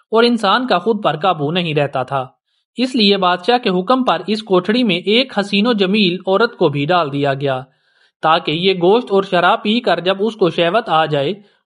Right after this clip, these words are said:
तो वो उस लड़की से जना करे और उसे, यानी मर्द मोमिन को, अल्लाह ताला की निगाहों में शर्मिंदा किया जा सके। आखिरकार चालीस दिन पूरे हो गए।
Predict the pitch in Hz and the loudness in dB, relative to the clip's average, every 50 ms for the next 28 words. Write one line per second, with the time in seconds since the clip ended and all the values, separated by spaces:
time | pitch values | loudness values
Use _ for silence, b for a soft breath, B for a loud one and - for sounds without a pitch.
0 | _ - 233 254 285 277 285 277 254 220 208 196 202 277 285 262 226 180 175 170 | _ -6 -4 -2 -2 -2 -2 -2 0 0 0 0 2 0 0 2 2 0 2 2
1 | 196 202 196 185 160 147 131 147 135 135 131 131 131 - _ _ _ _ _ _ | 0 0 0 0 -2 -2 -2 -4 -2 -2 -2 -4 -6 -8 _ _ _ _ _ _
2 | _ _ _ _ _ _ - 233 269 262 240 226 - 196 175 170 180 196 208 214 | _ _ _ _ _ _ -2 -2 0 0 -2 -2 0 0 0 0 0 0 0 0
3 | 226 240 240 226 214 214 214 233 262 240 202 196 202 240 269 277 254 202 185 190 | 0 -2 -2 -2 -2 0 0 0 0 2 2 2 2 0 -2 -2 0 2 2 2
4 | 190 185 196 240 226 233 - 185 180 196 226 226 226 196 180 180 170 170 165 165 | 2 0 0 0 -2 0 0 0 2 2 0 0 -2 -2 -2 -2 0 0 0 0
5 | 185 226 214 175 156 151 156 190 185 196 196 180 160 156 147 151 165 156 143 143 | 0 -2 -2 -2 -4 -2 0 0 0 2 0 0 2 0 0 0 -2 -2 -2 0
6 | 135 143 139 135 - 139 131 147 135 131 127 - _ _ _ _ _ _ _ _ | 0 -2 -2 -4 -4 -8 -6 -6 -6 -6 -8 -10 _ _ _ _ _ _ _ _
7 | _ 151 147 147 - 185 190 202 196 170 151 151 185 170 190 170 170 208 226 214 | _ -2 -2 0 0 0 -2 0 0 0 0 0 0 0 0 2 2 2 0 0
8 | 190 175 185 220 214 233 226 214 180 151 151 151 143 143 143 139 135 | 0 0 0 0 0 0 2 4 2 2 2 -2 -2 -2 -2 -2 -2